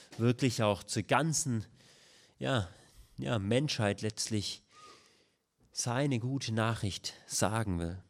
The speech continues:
In Kapitel eins haben wir seine Gnade mit den Seeleuten und mit Jona gesehen, dessen Erziehung hier auch schon begonnen hat. In Kapitel zwei haben wir dann Gottes Gnade an Jona gesehen und seine Umkehr.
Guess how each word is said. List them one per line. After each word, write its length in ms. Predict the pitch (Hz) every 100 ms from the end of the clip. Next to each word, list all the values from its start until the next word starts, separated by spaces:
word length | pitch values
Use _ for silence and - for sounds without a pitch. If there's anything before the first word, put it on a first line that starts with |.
| _ _ - - - - - -
In 80 | 104
Kapitel 320 | 110 110 113
eins 360 | 113 156 156 139
haben 160 | 123
wir 100 | 120
seine 400 | 113 131 131 127
Gnade 500 | 120 120 139 160 151
mit 160 | 123 113
den 160 | 113
Seeleuten 680 | 107 156 170 156 160 165 139
und 100 | 113
mit 140 | 104
Jona 360 | 117 147 165 151
gesehen, 640 | 143 127 156 165 180 180 - - - - - - - - - _
dessen 180 | - -
Erziehung 480 | 107 - 147 147 123
hier 220 | 143 160
auch 120 | 156
schon 220 | - 151
begonnen 460 | 147 - 151 165 147
hat. 320 | 160 - - -
In 100 | 101
Kapitel 300 | 107 110 110
zwei 340 | - 120 139
haben 120 | 139
wir 80 | 123
dann 220 | 120 117
Gottes 320 | 127 127 117
Gnade 440 | - 127 135 139 120
an 100 | 113
Jona 480 | 113 143 170 180 175
gesehen 500 | 175 160 175 185 160
und 160 | 127
seine 460 | - 131 131 135 127
Umkehr. 600 | 156 165 160 180 190